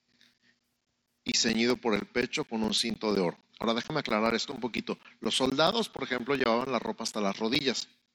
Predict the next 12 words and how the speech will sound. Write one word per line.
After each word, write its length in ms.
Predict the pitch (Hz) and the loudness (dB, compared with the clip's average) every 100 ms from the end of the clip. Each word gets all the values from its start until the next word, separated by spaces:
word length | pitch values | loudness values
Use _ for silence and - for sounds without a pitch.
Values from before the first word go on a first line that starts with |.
| _ | _
para 180 | - 95 | -4 -4
poder 300 | - 101 107 | -2 -2 -2
correr 500 | - 117 113 110 107 | -2 0 2 2 0
y 60 | 107 | -4
pelear 500 | 98 92 98 101 101 | -4 0 2 2 -2
y 100 | 95 - - - _ | -4 -10 -20 -20 _
estar 300 | - - 104 | -10 -4 -2
en 100 | 104 | 0
batalla. 400 | 107 - 120 123 - _ _ - _ _ _ _ _ | 0 0 0 0 -10 _ _ -20 _ _ _ _ _
Los 240 | 120 117 | 0 0
reyes, 920 | 110 - 196 233 208 113 107 - - - _ _ _ _ _ _ _ | 0 0 2 2 2 -2 -2 -4 -6 -8 _ _ _ _ _ _ _
las, 280 | 110 113 | -6 -6